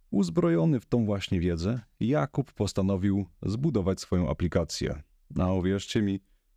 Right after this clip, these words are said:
było to ogromne wyzwanie, dlatego że nie miał o tym zielonego pojęcia. A ponieważ Jakub jest osobą bardzo samodzielną i ambitną, zdecydował się,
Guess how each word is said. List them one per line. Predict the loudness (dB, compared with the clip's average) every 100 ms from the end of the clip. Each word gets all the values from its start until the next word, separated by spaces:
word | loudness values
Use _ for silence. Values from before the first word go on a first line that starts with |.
| -4
było | 0 0 0
to | 0 0
ogromne | 0 2 2 2
wyzwanie, | 0 0 0 0 -4 -12 -6
dlatego | -2 0 0 0 0
że | 0 0
nie | 0 2
miał | 2 0 -2 -2
o | -4
tym | 0 0 0
zielonego | 0 0 0 0 -2
pojęcia. | 0 0 0 -2 -4 -6 _ -10
A |
ponieważ | -2 0 2 0 -2 -2
Jakub | -2 -2 0
jest | 0 -2
osobą | -2 0 2 0
bardzo | 0 -2
samodzielną | -2 0 0 0 2 2
i | 2
ambitną, | 2 0 0 0 0 -2 -6 _ _ _ -4 -2
zdecydował | 0 0 0 0 0 2 0 0
się, | 0 0 -2